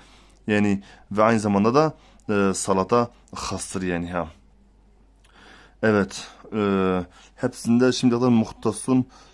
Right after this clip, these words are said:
e, demişti. Ve yahtasu fark etmez. Yani mana aynıdır. Ve yahtasu biha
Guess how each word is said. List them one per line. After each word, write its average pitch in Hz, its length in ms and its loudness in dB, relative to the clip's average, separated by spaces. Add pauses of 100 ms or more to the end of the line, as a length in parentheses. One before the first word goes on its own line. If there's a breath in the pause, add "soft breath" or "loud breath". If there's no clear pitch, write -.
(160 soft breath)
e, 107 40 -2 (380)
demişti. 104 520 -2 (340 soft breath)
Ve 107 180 2
yahtasu 101 480 -4
fark 139 260 0
etmez. 107 400 -4
Yani 120 100 -2
mana 123 240 2
aynıdır. 98 220 0
Ve 104 100 2
yahtasu 101 460 -6
biha 113 340 0